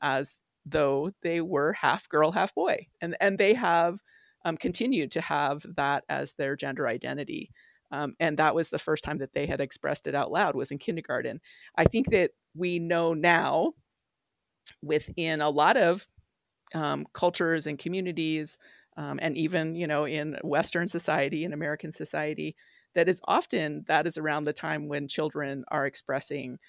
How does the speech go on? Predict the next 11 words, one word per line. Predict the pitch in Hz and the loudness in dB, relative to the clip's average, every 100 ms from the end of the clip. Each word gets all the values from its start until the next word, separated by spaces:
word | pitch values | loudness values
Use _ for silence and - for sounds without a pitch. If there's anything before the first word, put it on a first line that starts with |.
| _ _ _ | _ _ _
um, | 151 139 131 139 - _ 160 | -6 -6 -6 -10 -14 _ -2
and | 160 | 2
knowing, | 220 427 185 127 135 _ - | 4 4 2 0 -10 _ -6
you | 160 | 0
know, | 143 | -2
who | - 214 | -2 -4
they | 165 143 | 0 2
are. | 151 151 - - _ - _ _ _ | 2 2 0 -4 _ -20 _ _ _
Uh, | 151 139 135 - | -4 -2 -2 -4
and | 147 147 | -6 -6
so | 139 - 151 147 139 139 | -8 -4 -2 0 -2 -4